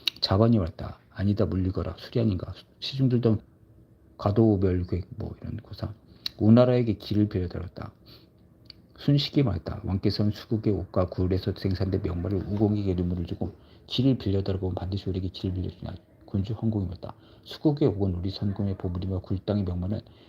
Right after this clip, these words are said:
과인의 준마인데 만일 우리의 폐물만 받고 우리에게 길을 빌려주지 않는다면 장차 어찌하리소?"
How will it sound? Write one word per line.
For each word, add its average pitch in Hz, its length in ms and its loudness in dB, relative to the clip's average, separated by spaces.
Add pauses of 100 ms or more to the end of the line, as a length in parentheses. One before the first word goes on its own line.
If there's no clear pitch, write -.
과인의 123 380 2
준마인데 95 640 -2
만일 92 240 -4 (380)
우리의 117 240 4
폐물만 143 420 2
받고 104 280 -2
우리에게 90 260 0
길을 101 260 -2
빌려주지 92 420 -6
않는다면 92 420 -6
장차 92 280 -6
어찌하리소?" 92 520 -8